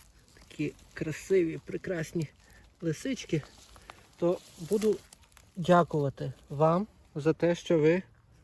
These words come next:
є зі мною, за те, що ви дивитеся мої навіть оці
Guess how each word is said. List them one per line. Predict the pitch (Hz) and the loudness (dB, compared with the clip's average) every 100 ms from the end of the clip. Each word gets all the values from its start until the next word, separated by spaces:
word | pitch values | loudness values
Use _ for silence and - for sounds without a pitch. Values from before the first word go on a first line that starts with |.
| - - - - | 8 8 8 -6
є | 147 160 165 160 | 0 4 4 2
зі | 160 170 | -4 2
мною, | 180 214 156 131 - - - - - - - - | 4 4 2 -2 -12 -20 -20 -20 -20 -20 -18 -14
за | |
те, | - 151 | -8 -6
що | - 175 | 2 2
ви | 147 | 4
дивитеся | 160 180 175 165 156 | 2 2 2 -2 -2
мої | 143 147 175 | 0 2 2
навіть | 147 170 151 135 | 4 4 2 0
оці | - - 170 | -6 0 0